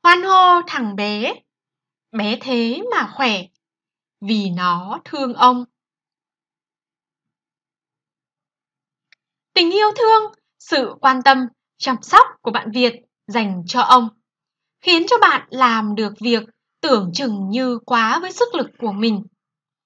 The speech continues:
Như thế, các con có thể thấy tình yêu thương có thể cho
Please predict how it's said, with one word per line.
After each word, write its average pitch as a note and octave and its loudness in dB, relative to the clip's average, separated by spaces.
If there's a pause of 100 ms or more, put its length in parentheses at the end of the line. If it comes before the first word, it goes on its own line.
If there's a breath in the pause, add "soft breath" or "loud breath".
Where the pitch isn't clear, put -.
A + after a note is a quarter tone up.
(220)
Như A#3 -4
thế, A3+ -4 (280 loud breath)
các A4 -4
con G#4 0
có G#4+ -2
thể E4+ -4
thấy A#3+ -8 (240 soft breath)
tình G3 -4
yêu G#3+ -4
thương A#3+ -4 (300)
có D4+ -8
thể D#4+ -4
cho A#3 -2